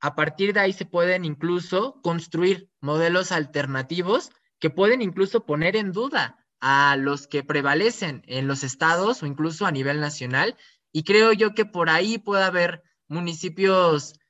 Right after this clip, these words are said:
rebeldes o subalternos que puedan incluso hacernos reflexionar, ¿no? Sobre cómo estamos entendiendo a nuestra comunidad, pero también sobre cómo hacemos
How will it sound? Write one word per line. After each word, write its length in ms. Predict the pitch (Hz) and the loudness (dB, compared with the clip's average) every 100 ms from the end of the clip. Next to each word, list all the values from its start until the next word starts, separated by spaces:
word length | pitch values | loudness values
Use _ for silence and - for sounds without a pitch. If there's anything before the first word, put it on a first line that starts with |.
| _ | _
rebeldes 680 | 135 160 165 190 202 190 170 | 0 2 6 4 2 -2 -6
o 60 | 156 | -4
subalternos 760 | 160 151 147 165 185 190 233 | -2 0 0 2 2 2 -4
que 100 | - | -6
puedan 300 | 147 170 180 | -4 0 0
incluso 300 | 165 151 156 | 0 -4 -6
hacernos 280 | 170 175 170 | -4 -4 -2
reflexionar, 680 | 160 139 135 - 139 147 135 | -4 -2 -6 -4 -2 0 0
¿no? 260 | 135 233 _ | -2 -6 _
Sobre 300 | - 165 165 | -2 2 2
cómo 200 | 165 185 | 0 -2
estamos 360 | 196 190 185 190 | -2 -2 -4 -4
entendiendo 800 | 156 139 135 151 160 165 180 185 _ _ _ _ _ | -6 -4 -2 0 0 0 -2 -4 _ _ _ _ _
a 140 | - 143 | -2 0
nuestra 400 | 170 240 240 220 | 2 0 0 -4
comunidad, 560 | 143 139 139 156 240 _ _ | -4 -4 0 0 0 _ _
pero 160 | 143 151 | -4 -2
también 260 | 151 170 | -2 -2
sobre 260 | 170 185 160 | -4 -4 -6
cómo 600 | - 185 196 170 127 - | -2 0 0 -2 -6 -6
hacemos 640 | 135 139 185 185 208 311 | -4 -2 -2 0 -2 -4